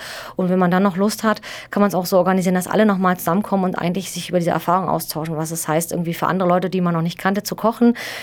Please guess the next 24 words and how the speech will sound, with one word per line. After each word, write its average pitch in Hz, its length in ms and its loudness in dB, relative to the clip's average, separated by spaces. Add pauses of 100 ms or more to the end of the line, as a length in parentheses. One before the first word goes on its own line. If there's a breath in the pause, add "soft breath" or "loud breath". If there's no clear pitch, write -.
(220 loud breath)
über 214 160 6
diese 202 200 2
Produkte 226 540 0
kann 208 200 0
man 185 180 0
wunderbar 226 460 4
ins 202 160 -2
Gespräch 190 400 -2
miteinander 170 420 0
kommen 170 460 0
und, 165 520 0
ähm, 160 420 -2
ja, 156 160 -2
Essen - 260 -6
und 180 120 -4
Genuss 208 380 2
und - 160 -2
Information, 185 640 -2
Austausch. 240 540 0
Es 170 100 -8
ist 175 140 -8
in 190 100 -4
aller 165 240 0
Munde. 202 480 4